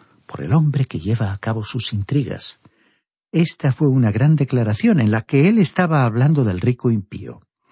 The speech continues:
David se sintió molesto por esta situación hasta que acudió al templo y vio que con el tiempo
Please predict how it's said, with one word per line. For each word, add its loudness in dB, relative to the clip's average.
David 0
se -2
sintió 0
molesto 0
por -8
esta -4
situación -2
hasta -2
que 0
acudió 2
al -2
templo 0
y 4
vio 2
que -6
con 0
el 2
tiempo 0